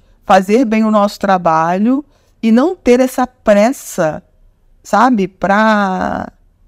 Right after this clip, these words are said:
pra fazer logo uma mudança, é, muito fora do contexto. Então, é prestar atenção sobre isso. Eu volto a dizer, é o momento de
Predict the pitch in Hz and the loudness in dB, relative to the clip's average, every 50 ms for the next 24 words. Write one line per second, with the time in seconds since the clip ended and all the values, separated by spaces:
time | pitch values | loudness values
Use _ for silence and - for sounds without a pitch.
0 | - _ _ _ _ _ _ _ _ _ _ _ _ _ _ _ _ _ _ _ | -20 _ _ _ _ _ _ _ _ _ _ _ _ _ _ _ _ _ _ _
1 | _ _ - 220 226 - - 262 262 254 214 180 165 202 214 254 277 240 208 214 | _ _ 0 0 0 0 2 2 2 2 2 -2 -2 0 0 2 2 2 2 4
2 | 240 254 226 202 196 190 196 196 196 202 214 196 185 180 170 196 196 202 214 220 | 2 2 0 0 0 0 2 2 2 0 -2 -4 -6 -2 0 0 2 2 2 0
3 | 214 196 - - - - 165 156 156 156 165 - _ _ _ _ _ _ _ _ | 0 -2 -4 -10 -10 -8 -6 -6 -6 -8 -10 -14 _ _ _ _ _ _ _ _
4 | _ - 175 165 165 160 160 156 156 151 160 156 156 156 170 175 - _ _ _ | _ -6 -4 -4 -4 -4 -4 -6 -6 -6 -8 -8 -10 -10 -14 -16 -20 _ _ _
5 | _ _ _ - 180 185 190 185 - - 190 180 170 160 156 170 - _ _ _ | _ _ _ -4 -4 -2 -4 -4 -2 -2 -2 0 -2 -2 -6 -8 -12 _ _ _
6 | _ _ - 196 196 196 190 196 - - 190 190 185 - - 160 147 - - - | _ _ 0 2 2 2 -2 -4 -6 -4 -4 -4 -4 -4 -6 -6 -6 -6 -8 -10
7 | - 180 180 - 226 247 - 240 233 - - 254 254 - - - - 294 - - | -12 -10 -4 -4 -4 -2 -2 -4 -4 -2 -2 -4 -4 -4 -4 -4 -4 -4 -2 -2
8 | 240 208 - 202 196 196 - 190 185 - 170 143 151 - - - _ _ - 214 | -4 -4 -2 -6 -8 -6 -6 -8 -6 -6 -8 -8 -8 -10 -16 -20 _ _ -4 -4
9 | 220 202 220 240 254 - 233 214 196 180 165 170 143 - - 214 226 233 233 214 | -2 0 0 0 0 0 -2 -2 -2 -4 -4 -4 -4 0 0 0 2 2 2 0
10 | 196 202 214 233 233 - 247 226 190 185 190 202 214 226 226 | 0 0 -2 -4 -4 -4 -6 -6 -6 -6 -4 -2 -2 -2 -4